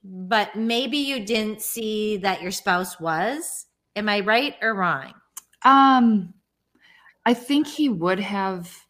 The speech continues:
Speaker 2: if he had the capacity to do it. I think he was so overwhelmed with the thought of getting a divorce that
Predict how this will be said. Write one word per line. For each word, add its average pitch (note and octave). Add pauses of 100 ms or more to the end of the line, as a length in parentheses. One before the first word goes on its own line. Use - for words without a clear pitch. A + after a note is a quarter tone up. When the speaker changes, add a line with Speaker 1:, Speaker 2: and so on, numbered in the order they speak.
(400)
Speaker 2:
if F#3+
he F3+ (220)
had F3+
the F3
capacity E3
to E3
do D3
it. C3+
I E3+
think G3+
he F#3
was E3+
so E3
overwhelmed D#3
with D3+ (400)
the E3+
thought D#3+
of D3+ (600)
getting E3+
a E3
divorce D#3 (420)
that D#3